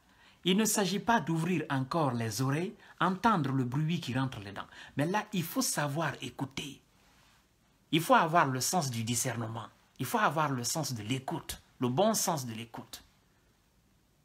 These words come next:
Et si vous ne comprenez pas quelque chose,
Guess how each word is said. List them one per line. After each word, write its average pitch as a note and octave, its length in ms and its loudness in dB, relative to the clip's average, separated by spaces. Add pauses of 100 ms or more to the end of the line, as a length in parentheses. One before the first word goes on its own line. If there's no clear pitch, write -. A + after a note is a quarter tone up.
(960)
Et C3+ 100 4
si C#4+ 200 6
vous E3 140 4
ne D3 80 2
comprenez B2+ 420 0
pas D#3+ 180 -4
quelque A2+ 280 -8
chose, F3+ 360 -2